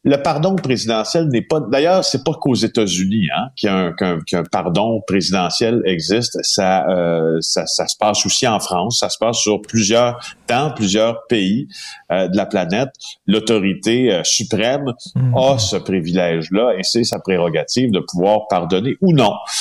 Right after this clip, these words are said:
Speaker 1: euh, à certaines personnes qui font partie de son entourage ou non. Euh, je trouvais ça intéressant de, de le dire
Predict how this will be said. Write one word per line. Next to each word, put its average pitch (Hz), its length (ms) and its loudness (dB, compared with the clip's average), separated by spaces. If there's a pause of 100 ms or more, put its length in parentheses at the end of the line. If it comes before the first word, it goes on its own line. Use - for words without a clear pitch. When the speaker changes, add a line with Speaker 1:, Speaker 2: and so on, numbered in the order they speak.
(260)
Speaker 1:
euh, 92 40 0
à 87 680 2
certaines 101 400 -2
personnes 107 400 -2
qui 123 100 -6
font 107 160 -2
partie 104 360 -4
de 123 100 2
son 98 240 -2
entourage 107 720 0 (220)
ou 180 120 4
non. 151 220 2 (460)
Euh, 110 440 2
je 90 120 -2
trouvais - 200 0
ça - 120 -4
intéressant 117 500 -2
de, 101 460 0
de 104 80 0
le 95 140 0
dire 156 280 0